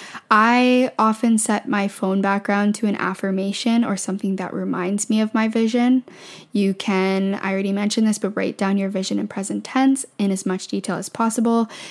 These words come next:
You can record your voice narrating this vision back to you and listen to it. And you can also create a playlist that reminds you of your vision and listen to that as well. Something I also used to do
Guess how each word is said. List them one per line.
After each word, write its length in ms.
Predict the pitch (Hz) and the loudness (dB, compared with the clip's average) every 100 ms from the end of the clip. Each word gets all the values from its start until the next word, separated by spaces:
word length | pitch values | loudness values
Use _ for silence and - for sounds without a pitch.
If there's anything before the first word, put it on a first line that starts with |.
| - | -2
You 140 | 208 | -2
can 160 | 190 196 | 0 0
record 400 | 185 - 190 185 | 0 0 0 2
your 100 | 185 | 0
voice 380 | 185 180 185 - | 0 -2 -2 -2
narrating 420 | 190 190 196 196 | -2 0 0 0
this 160 | 196 - | -2 -4
vision 400 | 196 196 196 - _ | -4 -2 -4 -6 _
back 280 | 185 196 - | -6 -6 -4
to 100 | 247 | 2
you 180 | 240 247 | 4 4
and 160 | - 185 | 2 0
listen 320 | 185 - 220 | -2 2 0
to 160 | 220 269 | 4 2
it. 180 | 302 302 - - - - _ _ - | 2 -4 -16 -20 -18 -20 _ _ 0
And 200 | 208 208 | 2 4
you 80 | 196 | 2
can 140 | 208 | 2
also 300 | 196 202 196 | 2 0 -2
create 280 | - 196 180 | -2 -2 -2
a 60 | |
playlist 440 | 196 254 247 233 220 | -2 0 2 2 0
that 120 | - | -2
reminds 400 | 196 190 190 190 | 0 0 0 0
you 80 | 190 | -2
of 60 | |
your 100 | 196 | -2
vision 420 | 190 185 202 190 - | -2 -4 -4 -4 -4
and 140 | 202 | -4
listen 280 | 208 - 202 | -6 -4 -4
to 100 | 208 | -4
that 220 | 214 - | -8 -8
as 240 | 202 - - | -6 -8 -6
well. 260 | 196 233 - - - - | -6 -8 -14 -20 -18 -12
Something 360 | - 220 226 269 | 2 4 4 2
I 160 | 185 202 | 0 0
also 280 | 202 - | -2 0
used 260 | 220 220 - | 2 2 2
to 80 | 226 | 0
do 440 | 220 233 247 254 | 2 4 4 2